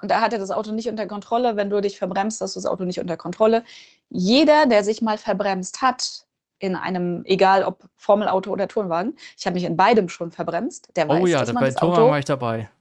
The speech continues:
Speaker 2: Da warst du auf dem
Speaker 1: Äh,
Speaker 2: Rasen
Speaker 1: genau,
Speaker 2: plötzlich.
Speaker 1: der weiß, dass man das Auto dann nicht mehr unter Kontrolle hat. <laughs>
Speaker 2: Das war das Meisterauto von René Rast, zweitausendsiebzehn, glaub ich, eine D T M. Auf
Speaker 1: Ja,
Speaker 2: der
Speaker 1: genau.
Speaker 2: Audi-Teststrecke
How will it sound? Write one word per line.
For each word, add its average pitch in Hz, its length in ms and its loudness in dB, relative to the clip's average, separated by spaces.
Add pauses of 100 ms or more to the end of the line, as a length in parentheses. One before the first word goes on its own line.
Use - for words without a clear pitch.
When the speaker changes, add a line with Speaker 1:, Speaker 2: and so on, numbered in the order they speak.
(200)
Speaker 2:
Da - 80 -4
warst 131 140 -2
du 151 40 -2
auf 131 60 -2
dem - 80 0
Speaker 1:
Äh, 220 40 4
Speaker 2:
Rasen 240 160 8
Speaker 1:
genau, 247 180 4
Speaker 2:
plötzlich. 120 240 2
Speaker 1:
der 220 80 2
weiß, 330 440 -2 (120)
dass 220 180 2
man 240 120 4
das 220 120 2
Auto 254 300 -2
dann 247 300 2
nicht 370 260 -4
mehr 302 160 -2
unter 277 180 -4
Kontrolle 175 520 -6
hat. - 180 -14
<laughs> - 560 -4
Speaker 2:
Das 117 200 -8
war 120 80 -2
das 117 180 -4
Meisterauto 127 520 -6
von 123 160 -10
René 123 260 -6
Rast, 131 280 -8
zweitausendsiebzehn, 123 840 -12
glaub 120 140 -8
ich, 120 40 -6
eine 117 100 -8
D 120 140 -10
T 120 120 -14
M. 120 260 -10 (440)
Auf 135 160 -4
Speaker 1:
Ja, 196 60 -4
Speaker 2:
der 190 160 2
Speaker 1:
genau. - 80 -8
Speaker 2:
Audi-Teststrecke 131 1160 -4